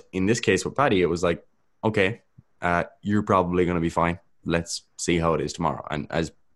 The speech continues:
as Paddy just said before the podcast, that things have been getting, um, a lot better since. So that kind of relates to, uh, the topic of this podcast, which is effectively, uh, self-efficacy,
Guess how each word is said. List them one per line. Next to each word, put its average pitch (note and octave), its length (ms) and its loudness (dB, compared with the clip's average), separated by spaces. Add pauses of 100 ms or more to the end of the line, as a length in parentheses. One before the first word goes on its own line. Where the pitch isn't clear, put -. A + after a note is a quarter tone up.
(160)
as E2 100 -4
Paddy D2+ 300 -2
just D2 160 -4
said D2+ 160 0
before D#2+ 180 -4
the D#2+ 80 -2
podcast, F2 440 0
that D#2 140 -4 (380)
things G2 240 2
have E2+ 120 -4
been F2 120 0
getting, D#2+ 380 0 (220)
um, D#2 180 -2
a C#2 80 -2
lot E2 280 0
better D2 220 -2
since. C#2+ 480 -2
So D#2+ 500 0 (360)
that B2+ 160 2
kind D#3 120 0
of G2 120 0
relates G2 400 2 (100)
to, E2+ 460 0 (420)
uh, D#2+ 200 -2
the - 100 -10
topic F2+ 280 -2
of F2 60 -2
this A#2+ 160 0
podcast, E2+ 500 -2
which E2+ 100 -4
is E2+ 100 -4
effectively, F#2+ 800 -2 (440)
uh, E2 380 0
self-efficacy, G2 1200 0